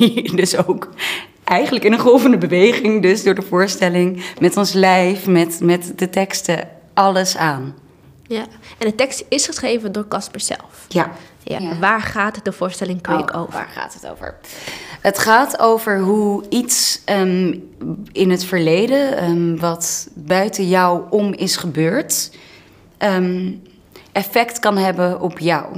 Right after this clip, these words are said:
Speaker 1: Of in het groot, hoe dat effect kan hebben op een groep mensen, op de mensheid, op de maatschappij en op hoe wij nu naar dingen kijken en hoe we niet naar dingen kijken.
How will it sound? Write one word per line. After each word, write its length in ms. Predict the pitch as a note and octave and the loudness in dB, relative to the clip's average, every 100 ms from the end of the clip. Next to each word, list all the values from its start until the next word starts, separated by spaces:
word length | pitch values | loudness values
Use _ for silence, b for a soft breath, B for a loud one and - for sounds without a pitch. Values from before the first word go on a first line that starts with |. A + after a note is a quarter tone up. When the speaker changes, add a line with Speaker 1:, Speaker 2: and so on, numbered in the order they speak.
| F#3 - _ _ _ - | -14 -20 _ _ _ 2
Speaker 1:
Of 340 | A3 C#4+ - | 2 2 -4
in 380 | - F#3 F3 E3+ | -12 -4 0 2
het 140 | D#3 - | 0 -4
groot, 520 | - E3+ D3+ G3+ B3 | -4 0 0 0 -2
hoe 160 | F#3+ F#3 | 0 2
dat 160 | F3 | 0
effect 340 | F3 - F#3 F#3 | -2 -2 -2 -2
kan 160 | E3+ | -2
hebben 380 | E3 D#3+ D#3+ E3 | 0 0 -2 -2
op 260 | D#3 D#3 D#3+ | -4 -4 -4
een 100 | E3 | -4
groep 360 | - G#3+ G#3 | -2 -4 0
mensen, 520 | F#3+ F3 E3+ - D3+ - | 2 2 0 -2 -4 -4
op 240 | E3 - | -6 -2
de 80 | G#3 | 0
mensheid, 580 | G#3+ A3+ A3+ F3+ F#3+ F#3 | 2 2 2 0 0 -2
op 120 | F3 | -2
de 80 | F#3+ | 4
maatschappij 760 | F#3+ G3+ - - E3+ E3 D3 | 4 4 -2 0 2 2 -2
en 200 | E3 E3+ | -2 -2
op 160 | D#3+ - B B B | -4 -6 B B B
hoe 160 | G#3+ G3 | 2 4
wij 180 | F3+ | 4
nu 180 | F3+ F#3 | 4 4
naar 220 | F3+ E3 | 4 2
dingen 280 | E3 D#3+ D#3 | 2 0 0
kijken 560 | D#3+ E3+ G3+ - A3 - | 0 0 0 -4 -8 0
en 120 | F3+ | 2
hoe 140 | F3 | 2
we 100 | E3 | 2
niet 400 | E3 D#3+ F3+ F3 | 2 4 2 0
naar 180 | C#3+ C3 | -4 -6
dingen 240 | C3 C3+ C3 | -6 -8 -8
kijken. 460 | - - - - | -10 -12 -12 -14